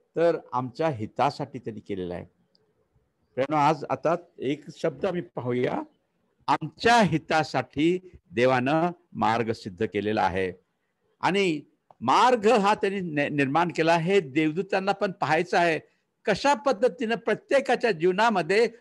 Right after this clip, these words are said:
देवाचं वचन परिपूर्ण हो-, होत आहे आणि त्यांनी केलेला करार हा कसा होत आहे, हे आम्ही पाहणं फार उचिताचं आहे. प्रियानो, पहिला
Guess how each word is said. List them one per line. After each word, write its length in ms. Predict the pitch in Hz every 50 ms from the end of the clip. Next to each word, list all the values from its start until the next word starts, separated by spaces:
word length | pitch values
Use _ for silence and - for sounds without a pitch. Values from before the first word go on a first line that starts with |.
| _ _
देवाचं 480 | - 143 160 185 202 220 226 - 233 220
वचन 320 | 180 170 - - 240 240
परिपूर्ण 540 | 185 - - 185 180 180 185 - 190 185 175
हो-, 260 | 170 156 151 - -
होत 140 | 123 131 147 147
आहे 340 | 151 131 120 135 156 214 320 - _ _ _ _ _ _ -
आणि 160 | 151 185 196 - -
त्यांनी 180 | 208 214 226 208
केलेला 420 | - 208 202 202 220 214 202 190
करार 920 | 185 - - - 127 104 98 104 113 131 147 156 151 147 143 135 123 110 104 _ _ _ _ _ _ _ _ -
हा 80 | 123 139
कसा 400 | - - 117 - - - 151 139 -
होत 180 | 131 135 139 127 -
आहे, 400 | 113 110 113 98 92 107 107 110 104 - - - - _ _ _
हे 400 | - 123 151 175 190 190 185 - -
आम्ही 260 | - 120 120 131 135
पाहणं 580 | 127 - _ 104 90 92 107 131 160 170 139 110 - _ _ _ _ _ _
फार 540 | - 107 113 135 151 156 175 180 180 170 - -
उचिताचं 540 | - 123 - - 139 - 151 135 - - 117
आहे. 240 | - - - 82 - - _ _ _ _ _ _ _ _ _ _ _ _ _ _ _ _ _ _ _ _ _ _
प्रियानो, 460 | - 123 139 151 147 151 160 170 165 156 _ _ _ _ _ _ _ _ _ _ _ _ _ -
पहिला 200 | 123 135 139